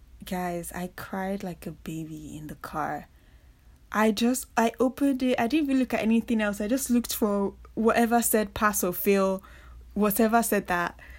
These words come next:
And I saw pass and I just burst out into tears. I, I was holding so much weight because it takes time for the results to come out. So,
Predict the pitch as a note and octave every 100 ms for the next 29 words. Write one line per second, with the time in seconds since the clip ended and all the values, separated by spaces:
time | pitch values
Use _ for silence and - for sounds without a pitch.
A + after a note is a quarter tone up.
0 | - - - A3+ A3 G#3 C4+ C4 - B3
1 | A#3 A3 G#3 G3+ A#3 - F#3 - - A#3+
2 | A3 G#3+ G3+ - - G3 F#3+ G3+ G3+ G3
3 | F#3 - E3+ - - - G3+ F#3+ F#3+ A3
4 | - - - - - - A#3 A#3 A#3 A#3+
5 | B3 B3+ - - C#4+ D4 C4+ - C4 B3+
6 | B3 - A3 A3+ G#3+ F#3+ A#3 B3+ A#3+ A#3
7 | - - - - - - - C#4+ F#4+ G4+
8 | - D4 C4+ A#3 A3+ G#3+ G3+ G#3+ A3 -
9 | - G#3+ G#3 G3+ G3 G3+ B3 A#3